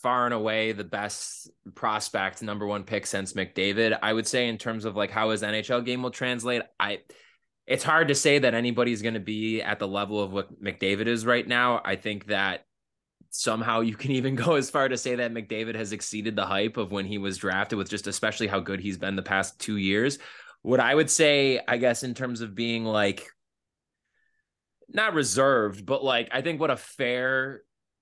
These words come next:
way of comparing Bedard would be when it comes to how he'll translate to the N H L is that I wouldn't, because of how good McDavid is right now, I wouldn't go as far to say that, like, yeah, he's gonna be McDavid two point oh, but I think that,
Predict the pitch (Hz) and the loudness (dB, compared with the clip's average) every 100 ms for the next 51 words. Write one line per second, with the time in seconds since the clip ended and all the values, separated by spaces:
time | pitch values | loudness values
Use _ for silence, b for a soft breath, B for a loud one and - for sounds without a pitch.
0 | _ _ _ _ 113 123 127 123 - 113 | _ _ _ _ -10 -4 -4 -4 -6 -8
1 | 120 117 113 104 107 104 110 110 117 107 | -4 -4 -4 -4 -2 -2 -2 -2 -2 -2
2 | 104 110 104 110 104 104 104 107 - 101 | -4 -6 -6 -2 2 2 2 -2 -2 -2
3 | 104 107 104 - 104 101 104 101 107 101 | -2 -2 -2 -2 0 0 0 2 2 0
4 | 101 95 120 120 117 113 123 117 - 123 | -2 0 2 2 0 -2 -4 -2 0 0
5 | 131 123 113 120 117 110 - 107 104 104 | 0 0 -2 -2 -4 -4 -6 -6 -4 -4
6 | 104 113 113 120 127 123 123 b b _ | -2 -2 -2 0 2 2 0 b b _
7 | _ _ 110 117 135 127 117 123 120 113 | _ _ -4 0 0 -2 -2 0 0 0
8 | 110 110 104 - 107 104 98 98 98 87 | -2 0 -2 -4 -2 -2 -2 -4 -6 -6
9 | 104 98 101 98 101 92 104 98 95 - | -8 -6 -6 -4 -4 -4 -2 -2 -4 -4
10 | 104 107 98 98 104 101 107 - 113 104 | -4 0 0 2 2 2 2 0 -4 -2
11 | 110 101 92 | 0 0 -2